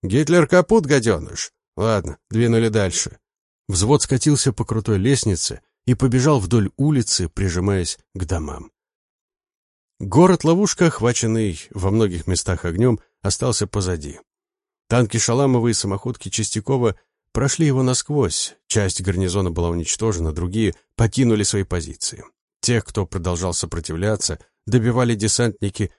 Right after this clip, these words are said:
и наступающие части. Огонь вырывался из развороченных окон, снарядных проломов в стенах, горели чердаки, где укрывались снайперы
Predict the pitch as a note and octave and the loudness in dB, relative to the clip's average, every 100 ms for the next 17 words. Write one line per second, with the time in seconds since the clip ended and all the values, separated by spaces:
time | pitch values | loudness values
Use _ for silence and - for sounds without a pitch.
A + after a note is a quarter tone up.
0 | _ A2+ G#2+ G#2+ - G2 F2+ F#2+ E2+ - | _ -2 0 -2 0 0 0 -4 -6 -8
1 | - - - _ _ _ _ _ _ _ | -8 -10 -10 _ _ _ _ _ _ _
2 | _ _ _ G2+ F2+ F#3+ D#3+ D#3+ D3+ D#3+ | _ _ _ -6 4 4 6 4 4 2
3 | - C3+ A#2+ A#2+ A#2 B2+ C#3 A2 G#2 A2+ | 2 0 0 0 0 2 2 0 0 0
4 | C3 - G2 E2 _ - - G#2 B2 G#2+ | 0 0 -2 -4 _ -4 0 2 2 0
5 | - G2 G2 G2 F#2 - - - D#2+ A2 | -2 -2 0 0 0 -2 -6 -6 -2 -2
6 | G2 - _ - A2 A#2+ A#2 G#2+ A2 F2+ | -2 -6 _ -2 2 2 2 0 -2 0
7 | F#2+ - B2 F2+ F2 E2 E2+ E2+ E2+ E2 | -4 -2 -6 -2 -4 -2 -4 -4 -4 -4
8 | - A#2 G#2+ G2 F2 | -2 -2 0 -2 -2